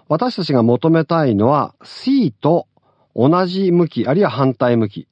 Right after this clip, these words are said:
言い換えれば、Cと平行な大きさが三のベクトルでありますね。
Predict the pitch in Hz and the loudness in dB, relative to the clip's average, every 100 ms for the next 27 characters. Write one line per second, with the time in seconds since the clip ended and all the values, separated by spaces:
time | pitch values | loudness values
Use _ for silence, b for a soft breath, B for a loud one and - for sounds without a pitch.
0 | _ 135 131 123 107 101 - 220 170 127 | _ -2 0 0 -2 -6 -2 -2 0 -2
1 | 107 165 170 180 190 180 175 190 185 _ | 0 0 0 0 0 0 2 0 -2 _
2 | 120 139 139 - 139 131 127 147 165 196 | 0 0 0 -2 0 0 0 0 0 2
3 | 185 165 - 107 80 - _ - - - | 2 0 -2 -6 -6 -12 _ -10 -10 -6
4 | - 151 | 0 0